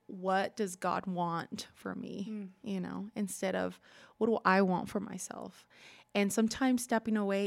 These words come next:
Speaker 1: is the best thing to do. And
Speaker 2: Yes.
Speaker 1: just trusting him, seeking after him, even if you don't feel like it. <laughs> 'Cause
Speaker 2: Mm-hmm.
Speaker 1: that's the hardest thing when you're at your lowest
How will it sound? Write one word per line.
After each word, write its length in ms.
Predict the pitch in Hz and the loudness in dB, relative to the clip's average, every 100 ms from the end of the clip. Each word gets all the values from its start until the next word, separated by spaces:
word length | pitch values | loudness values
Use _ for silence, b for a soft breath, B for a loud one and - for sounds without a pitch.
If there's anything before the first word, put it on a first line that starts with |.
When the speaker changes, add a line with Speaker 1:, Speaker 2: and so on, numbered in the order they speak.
| - | 0
Speaker 1:
is 240 | 196 185 - _ - _ _ | -2 -4 -12 _ -20 _ _
the 80 | - | -8
best 320 | 180 180 - | -4 -4 -6
thing 200 | - 185 185 | -8 -8 -8
to 120 | 202 | -8
do. 300 | 170 - 180 - b b b b - | -8 -6 -8 -10 b b b b -6
And 440 | 185 180 180 180 175 | -2 -2 -2 -4 -8
Speaker 2:
Yes. 60 | - _ _ _ _ _ _ _ _ _ _ _ _ _ _ _ _ _ _ | -12 _ _ _ _ _ _ _ _ _ _ _ _ _ _ _ _ _ _
Speaker 1:
just 360 | - 202 - - _ _ _ _ _ - - | -4 -2 -2 -8 _ _ _ _ _ -18 -12
trusting 500 | - 240 - 196 180 | -4 -4 -2 -2 -2
him, 400 | 180 151 185 190 - | 0 0 0 -4 -8
seeking 520 | - - 269 262 196 | -8 0 0 2 0
after 360 | 151 165 - 170 | 0 -2 -4 -6
him, 380 | 170 156 180 196 _ b b b b b _ - | -4 -2 -2 -4 _ b b b b b _ 2
even 300 | 226 226 233 | 2 4 4
if 460 | 220 208 - - _ _ | 4 2 -6 -16 _ _
you 80 | - | 2
don't 180 | 233 - | 2 2
feel 240 | - 220 | 0 0
like 260 | 202 175 - | 2 0 -4
it. 200 | - - | -8 -4
<laughs> 40 | - | 0
'Cause 100 | 226 214 | 0 2
Speaker 2:
Mm-hmm. 420 | 233 240 220 247 220 | -2 0 2 4 6
Speaker 1:
that's 260 | 202 - | 6 4
the 100 | - | -2
hardest 420 | 226 226 220 226 - | 2 4 4 4 2
thing 200 | 196 196 | 2 2
when 120 | 196 | 0
you're 320 | 196 202 214 - B B - | 2 2 2 -2 B B 0
at 160 | 214 | 2
your 180 | 208 196 | 4 4
lowest 580 | 196 196 185 196 - | 6 6 4 2 -2